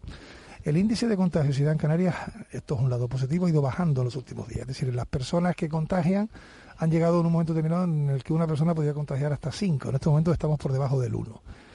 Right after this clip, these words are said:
Eso significa que se está trabajando para contener el virus y que se está dando, se están consiguiendo los resultados. Ahora bien, eh, estamos a una semana y el jueves tendremos Consejo de Gobierno. Manteniéndose estos datos,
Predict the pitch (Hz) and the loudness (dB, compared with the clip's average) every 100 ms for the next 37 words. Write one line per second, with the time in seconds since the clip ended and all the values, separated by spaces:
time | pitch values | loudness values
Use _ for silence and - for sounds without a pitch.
0 | - - 147 139 135 180 185 208 - - | -16 -8 -6 -4 -4 -4 -6 -10 -12 -18
1 | - - 143 135 143 139 190 208 185 135 | -14 -10 -6 -4 -2 0 0 0 -2 -2
2 | 127 123 127 127 131 160 196 208 147 147 | -2 -2 0 0 0 0 0 0 -2 -2
3 | 180 - 131 156 151 160 160 165 - - | -4 -4 -6 -4 -2 -2 -4 -6 -12 -20
4 | - - 175 170 151 160 156 143 123 123 | -6 -2 0 0 -2 -2 0 0 -2 -6
5 | 131 120 - - - - - - - - | -8 -12 -14 -16 -18 -20 -20 -20 -18 -4
6 | 180 170 - - - - - - - - | 0 0 -2 -10 -20 -20 -20 -20 -20 -20
7 | - 120 117 120 135 135 127 123 120 143 | -16 -10 -8 -6 -6 -4 -2 -2 -2 -2
8 | 214 208 - _ _ _ _ _ 147 117 | -2 -4 -8 _ _ _ _ _ -8 -8
9 | 113 123 - 110 110 - 160 156 170 156 | -8 -12 -10 -8 -8 -4 0 0 0 2
10 | 143 131 135 - 131 127 120 135 190 165 | 2 0 -2 -2 -2 0 0 2 2 0
11 | 107 95 104 110 120 127 139 131 135 147 | -4 -8 -8 -10 -6 -4 -2 -2 -6 -6
12 | 131 160 196 196 | -4 -4 -2 -2